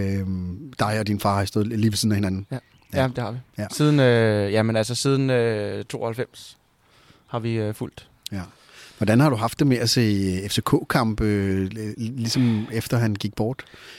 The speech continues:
Speaker 2: Jamen, det, øh, det har været sådan lidt, øh, det har været svært også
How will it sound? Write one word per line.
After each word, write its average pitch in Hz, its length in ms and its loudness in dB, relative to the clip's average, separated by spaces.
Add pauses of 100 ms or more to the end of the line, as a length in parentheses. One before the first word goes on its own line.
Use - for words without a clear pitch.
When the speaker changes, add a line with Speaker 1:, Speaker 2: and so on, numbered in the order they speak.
(160)
Speaker 2:
Jamen, 104 280 -8
det, 147 80 4
øh, 127 640 6
det 151 100 4
har 165 100 6
været 143 240 6
sådan 135 200 2
lidt, 139 340 2
øh, 135 240 2
det 127 120 -2
har 156 100 4
været 135 220 4
svært 127 280 4
også 123 280 2